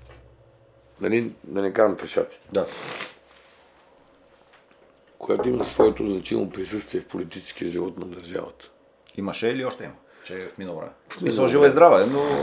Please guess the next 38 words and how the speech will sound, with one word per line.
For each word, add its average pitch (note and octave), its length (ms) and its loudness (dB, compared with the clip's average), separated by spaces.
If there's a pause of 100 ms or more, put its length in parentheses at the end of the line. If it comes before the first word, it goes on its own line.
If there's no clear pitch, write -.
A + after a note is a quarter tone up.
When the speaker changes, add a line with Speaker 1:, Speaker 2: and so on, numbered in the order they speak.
(260)
Speaker 2:
просто - 180 2
Speaker 1:
Жива - 160 6
и C#3+ 40 8
Speaker 2:
не C#3+ 60 6
е, C3+ 40 6
Speaker 1:
здрава. A#2 360 8
Speaker 2:
да, G#2 300 -2
просто G#2+ 260 -6
не A2 80 0
е G#2+ 40 4
Speaker 1:
Не B2 40 2
й D3 140 8
Speaker 2:
активна. D3+ 60 6
Speaker 1:
се - 140 2
сърда. A2+ 400 4 (1400)
Speaker 2:
Тя G#2 140 -2
нещо G2+ 240 -4
те F#2+ 140 -2
стреляше - 440 -4
ли? - 60 -20 (540)
Сме-, G#2+ 440 -4
пресмиваше - 460 -8
се F#2 80 -12
на F2 180 -8
сълзите? F#2 320 -14 (960)
Speaker 1:
Не, A#2 140 4
бе, - 140 0
тя G#2+ 200 2
няма B2+ 300 2
право A2 200 4
да F#2+ 100 -6
казва, - 220 -2
защото F2+ 260 -8
тя G2 300 4
е, G2 200 2 (220)
е - 60 -10
сериозен G2 440 0
човек. - 600 -8